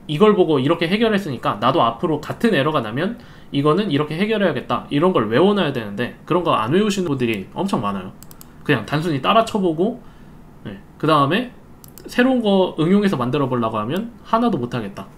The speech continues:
그런 분들이 많기 때문에. 네. 어쨌든 여기 티바디, Add Event Listener에서 컨텍스트 메뉴.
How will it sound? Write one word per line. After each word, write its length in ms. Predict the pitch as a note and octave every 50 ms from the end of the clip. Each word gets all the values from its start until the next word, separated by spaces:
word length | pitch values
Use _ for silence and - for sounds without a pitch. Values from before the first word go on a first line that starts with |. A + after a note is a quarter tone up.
| - - -
그런 180 | C#3 C#3+ C#3+
분들이 220 | C#3 C3+ C3 B2 G#2+
많기 220 | G2+ G2+ G2 G2
때문에. 280 | - G2 G2 G2 A2 - - - - - - - - - - - - -
네. 60 | A2 F#2+ - - -
어쨌든 300 | - C#3+ C#3+ F3+ E3+ D3+
여기 180 | B2+ A#2 G#2+ -
티바디, 520 | - - B3 B3+ A#3+ A3 - D#3+ F#3 F#3 -
Add 260 | C3+ C3+ C#3+ E3 G3 F#3+
Event 300 | F#3 F#3+ F#3 E3+ - D#3
Listener에서 680 | C3 B2 - - B2+ A#2+ A2+ G#2+ G#2+ E3 F3+ G3+ G3 G3+ - -
컨텍스트 440 | - A#3+ B3 C#4+ C#4 C#4 - -
메뉴. 220 | D3 B2 G#2 G2